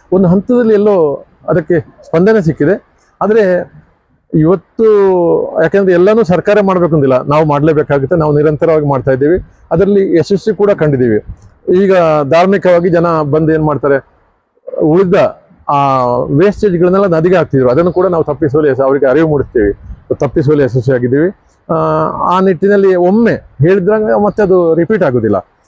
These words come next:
ಆ, ಅಂತಹ ಕೆಲಸಗಳು ನಿರಂತರವಾಗಿ ನಾವು ಮಾಡ್ತಾ ಇದ್ದೀವಿ. ಜೊತೆಗೆ ಅದನ್ನ, ಯಾಕೆಂದ್ರೆ ಒಂದಂತೂ ಬೇಕಾಗಿದ್ದು ಸಾರ್ವಜನಿಕರಿಗೆ ಮಾಹಿತಿ, ಅದು ನಿರಂತರ ಆಗ್ತಾ ಇದೆ, ಆ ಕೆಲಸ ನಡೀತಾ ಇದೆ.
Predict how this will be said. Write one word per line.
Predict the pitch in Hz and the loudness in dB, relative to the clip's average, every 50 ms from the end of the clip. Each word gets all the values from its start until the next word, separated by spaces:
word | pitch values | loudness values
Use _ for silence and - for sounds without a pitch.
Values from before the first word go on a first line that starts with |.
| _ _ - | _ _ -6
ಆ, | 160 165 180 185 180 180 185 180 | -4 -2 -2 -2 -2 -2 -2 -2
ಅಂತಹ | 160 143 196 190 180 | -2 0 0 0 0
ಕೆಲಸಗಳು | 156 180 170 135 165 170 185 202 208 202 | 0 0 -2 0 0 0 2 2 0 0
ನಿರಂತರವಾಗಿ | - - - - - - 151 156 180 170 139 196 185 185 180 175 160 | -2 -6 -8 -8 -4 -2 0 0 0 0 0 0 0 2 2 2 0
ನಾವು | 165 156 151 151 147 147 139 131 | 0 0 0 -2 -2 -2 -2 -2
ಮಾಡ್ತಾ | 127 135 139 135 - 147 | -2 -2 -2 -2 0 -2
ಇದ್ದೀವಿ. | 147 131 151 160 180 - - - - - _ _ _ 147 | 0 0 0 0 0 -2 -4 -12 -16 -16 _ _ _ -4
ಜೊತೆಗೆ | 156 170 - 170 156 165 160 151 135 120 - _ _ _ - _ - - - 147 | -2 0 0 0 0 0 0 0 0 -2 -4 _ _ _ -20 _ -10 -6 -4 -2
ಅದನ್ನ, | 139 139 131 147 147 139 127 120 110 101 101 - 120 123 | -2 0 0 0 0 0 0 -2 -2 -2 -4 -2 -2 -4
ಯಾಕೆಂದ್ರೆ | 120 - 185 196 196 190 | -2 0 0 0 2 2
ಒಂದಂತೂ | 185 156 127 143 165 180 170 208 202 196 190 - - 208 208 202 | 2 0 0 0 0 2 2 0 0 0 -2 -2 0 0 0 0
ಬೇಕಾಗಿದ್ದು | 190 170 165 180 - 190 190 180 190 196 185 | 0 0 -2 -2 0 -2 -2 0 0 -2 -2
ಸಾರ್ವಜನಿಕರಿಗೆ | - 151 156 170 185 170 165 165 165 156 147 - 196 202 202 202 - - 208 180 185 190 208 | -2 -2 0 0 0 0 0 -2 -2 -4 -4 -2 0 0 0 0 -2 -4 -2 -4 -2 -2 0
ಮಾಹಿತಿ, | 175 156 156 165 160 - - 123 110 - _ _ _ _ - - | 0 0 0 0 0 -2 -2 -4 -4 -6 _ _ _ _ -6 -4
ಅದು | 160 165 214 208 185 160 | -2 0 0 0 0 -2
ನಿರಂತರ | - 151 151 147 160 151 135 156 151 | -2 -4 -2 0 0 0 0 0 0
ಆಗ್ತಾ | 139 135 143 131 - 151 | 0 0 -2 -4 -2 -2
ಇದೆ, | 139 139 160 190 - | 0 0 0 -2 -4
ಆ | - 156 151 | -4 -6 -4
ಕೆಲಸ | - 156 151 139 | -2 -2 0 0
ನಡೀತಾ | 185 180 147 135 123 - 127 | 0 0 0 -2 -2 -2 -2
ಇದೆ. | 123 143 | -2 -2